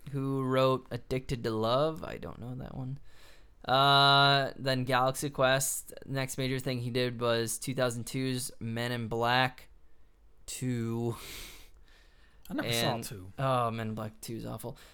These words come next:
Speaker 1: And he wrote the Lemony Snicket movie, with, also with Jim Carrey.
Speaker 2: Which was okay.
Speaker 1: Uh, I didn't see it. Yeah, I didn't. I didn't.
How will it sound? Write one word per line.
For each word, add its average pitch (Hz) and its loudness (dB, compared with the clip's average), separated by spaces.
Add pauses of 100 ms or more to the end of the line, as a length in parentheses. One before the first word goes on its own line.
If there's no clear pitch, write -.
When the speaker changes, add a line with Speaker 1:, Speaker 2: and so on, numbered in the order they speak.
(140)
Speaker 1:
And 151 6
he 156 2
wrote 165 6 (100)
the 139 4
Lemony 139 2
Snicket 127 -2
movie, 110 -4 (260)
with, 113 -4 (300)
also 123 2
with 117 -4
Jim 117 -6
Carrey. 113 -4 (160)
Speaker 2:
Which 123 -10
was 127 -6
okay. 117 -8 (520)
Speaker 1:
Uh, - 0
I 247 6
didn't 285 4
see 214 2
it. - -4 (100)
Yeah, 139 -6 (160)
I 123 -8
didn't. 127 -6
I - -10
didn't. 123 -8